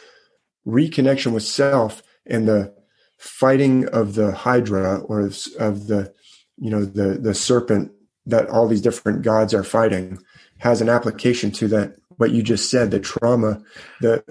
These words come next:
there's a, there's a psychologist that I like a lot named Doctor Richard Schwartz, and I've learned a lot from, and he's the founder of what's called internal family systems therapy, which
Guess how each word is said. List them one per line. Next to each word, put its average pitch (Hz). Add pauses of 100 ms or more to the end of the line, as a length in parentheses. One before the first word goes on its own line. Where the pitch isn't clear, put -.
(180)
there's 123
a, 120
there's 120
a 113
psychologist 120
that 113
I 107
like 104
a 107
lot 104
named 101
Doctor 107
Richard 110
Schwartz, 123 (500)
and 107
I've 104
learned 110
a -
lot 104
from, 123
and 101
he's 117
the 113
founder 110
of 104 (300)
what's -
called 113
internal 120
family 113
systems 131 (280)
therapy, 135 (420)
which -